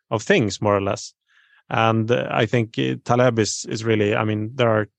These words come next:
tons of models in, from, from his books that you can, that, that are really usable. Um, but I think in Port Charlie's Almanac, it's also really clear what type of, of tools or models that, that you, that you can benefit from having in life and, and as an investor.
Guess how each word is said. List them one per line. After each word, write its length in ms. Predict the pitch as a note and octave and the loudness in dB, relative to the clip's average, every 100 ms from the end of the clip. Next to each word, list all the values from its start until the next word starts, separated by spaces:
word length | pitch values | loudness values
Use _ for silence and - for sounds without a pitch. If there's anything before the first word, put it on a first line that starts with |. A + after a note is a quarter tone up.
| _ | _
tons 340 | - D3+ A2 A2 | -2 0 0 -2
of 80 | |
models 460 | G#2 G2+ G2 G#2 - | 0 0 -2 -4 -4
in, 260 | A2 G#2+ B2+ _ | -4 -6 -10 _
from, 240 | A#2+ G#2+ | -4 -4
from 180 | - G#2+ | -2 0
his 160 | A2 - | 0 0
books 280 | G#2+ G#2 | -6 -6
that 160 | - G#2+ | -8 -6
you 100 | A2 | -4
can, 200 | - A2 | -4 -6
that, 180 | - A2+ - - G#3 | -4 -4 -6 -20 -4
that 160 | B2 | 0
are 80 | A#2 | 4
really 220 | A#2 A#2 | 4 4
usable. 520 | A2+ A#2 - B2 C3 D3 _ - _ _ _ - | 4 2 2 0 -2 -2 _ -20 _ _ _ -4
Um, 580 | A#2 A2 A2 A2 A2 A#2+ | 0 2 2 0 -4 -4
but 120 | - B2+ | 0 2
I 60 | |
think 220 | B2+ C3+ | 4 2
in 80 | A#2+ | 2
Port 200 | A#2 B2+ | 2 0
Charlie's 300 | C#3 B2 A#2 | 2 2 2
Almanac, 480 | C3 C#3 A#2 G#2 G2 _ - | 2 2 2 0 -4 _ -14
it's 220 | - - | -8 0
also 240 | A#2 G#2+ G#2+ | 0 2 0
really 220 | A#2 G#2+ | 0 0
clear 520 | - B2+ A2 G2 - _ _ | 2 2 2 0 -6 _ _
what 300 | C3+ A#2 G#2+ - | -4 -2 -2 -2
type 320 | A#2 G#2 - | 0 0 0
of, 240 | G#2 G#2 - _ _ _ - | -4 -4 -12 _ _ _ -12
of 140 | B2 | -12
tools 460 | - C3+ A2+ G2 - | 0 2 2 0 -2
or 80 | G#2+ | 0
models 520 | A2+ A2+ G#2 G2+ - | 2 2 0 -4 -4
that, 340 | G#2+ G2+ - - _ _ _ - | -6 -6 -10 -20 _ _ _ -8
that 240 | G#2 - | -8 -6
you, 320 | A2 G#2 G#2+ B2 D#3+ | -4 -4 -4 -8 -4
that 220 | A#2 - | -4 -2
you 240 | A2+ G#2+ A2 | -4 -4 -2
can 140 | A2+ | 0
benefit 380 | A2 D#3 C#3+ A2+ | 2 0 0 -2
from 180 | - G#2+ | -2 0
having 300 | B2+ B2+ G#2+ | 2 2 2
in 100 | G2+ | 2
life 360 | A2+ A#2+ G#2 - | 4 2 0 -4
and, 280 | G#2 G#2 A#2+ | -6 -6 -6
and 180 | A#2 G#2+ | -4 -4
as 140 | A2 | -4
an 80 | A2 | -4
investor. 440 | G#2+ A#2 - A2+ | -4 -6 -8 -12